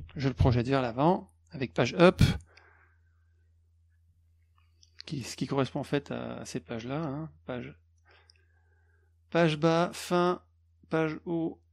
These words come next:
origine. Donc tout ça, c'est des raccourcis qu'on trouve sur le clavier. Donc je sélectionne cet objet, D, G.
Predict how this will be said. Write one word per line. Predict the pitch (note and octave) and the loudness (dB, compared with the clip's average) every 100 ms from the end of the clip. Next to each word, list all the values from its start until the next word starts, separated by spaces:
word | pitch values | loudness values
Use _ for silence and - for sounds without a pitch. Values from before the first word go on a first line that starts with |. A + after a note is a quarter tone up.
| _ _ _ | _ _ _
origine. | - E3 E3 D3+ E3 D#3+ | -8 -4 -2 -2 -2 -2
Donc | C#3 | -4
tout | - | -4
ça, | D3+ D#3+ D3+ | -2 0 0
c'est | D3+ | -2
des | C3+ C3+ | 0 0
raccourcis | C3 - - C#3+ | -2 -4 -4 -2
qu'on | C3+ | -2
trouve | A#2+ C3+ A#2+ G#2 | -2 -2 -2 -4
sur | - | -6
le | E3+ | -8
clavier. | - B2+ A#2+ D#3 G3 - E3 _ _ _ - | -6 -6 -2 -2 -4 -8 -20 _ _ _ -8
Donc | B2+ D3 | -4 -2
je | |
sélectionne | C#3 C#3 - D3 | -2 -4 2 2
cet | - B2+ | 4 4
objet, | B2+ A2+ C#3+ E3 | 4 4 4 4
D, | - E3 G#3 E2+ | 6 4 2 -10
G. | C3+ C3+ D#3 - | -10 -6 -4 -6